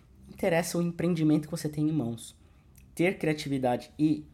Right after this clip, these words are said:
imaginar aquilo que você tá buscando é fundamental.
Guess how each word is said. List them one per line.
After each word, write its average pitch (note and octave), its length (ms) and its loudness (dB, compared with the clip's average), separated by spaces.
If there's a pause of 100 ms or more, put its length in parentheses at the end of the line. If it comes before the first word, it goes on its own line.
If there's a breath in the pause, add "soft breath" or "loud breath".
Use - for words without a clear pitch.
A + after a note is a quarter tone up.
(880)
imaginar F3 840 4
aquilo C3 340 -4
que - 80 -14
você - 180 -10
tá - 120 -8
buscando C3 580 -4 (140)
é C#3+ 120 -4
fundamental. D#3 840 -4